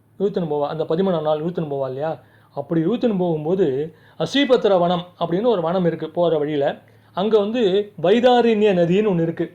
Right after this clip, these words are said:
அந்த வைதாரண்ய நதி என்னன்னா, நம்ம ஊர் கே-, கூவத்தை விட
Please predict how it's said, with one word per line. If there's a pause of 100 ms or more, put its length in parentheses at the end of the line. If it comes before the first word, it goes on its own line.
(280)
அந்த
வைதாரண்ய
நதி
என்னன்னா, (340)
நம்ம
ஊர் (420)
கே-,
கூவத்தை
விட